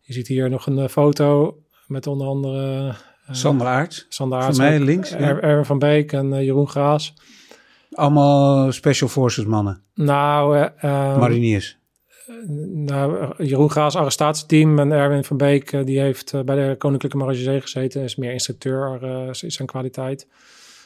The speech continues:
Speaker 1: Ook wel met swats meegelopen in, eh, eh, Amerika.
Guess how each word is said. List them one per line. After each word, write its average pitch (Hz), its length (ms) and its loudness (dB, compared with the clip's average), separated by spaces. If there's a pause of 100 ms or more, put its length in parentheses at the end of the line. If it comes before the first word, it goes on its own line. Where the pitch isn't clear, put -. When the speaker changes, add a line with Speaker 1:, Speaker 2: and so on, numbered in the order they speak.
(140)
Speaker 1:
Ook 127 160 -6
wel 127 140 0
met 127 160 -4
swats 135 300 -2
meegelopen 127 520 -4
in, 127 120 -4
eh, 123 220 -8 (1040)
eh, 123 260 -10
Amerika. 139 640 0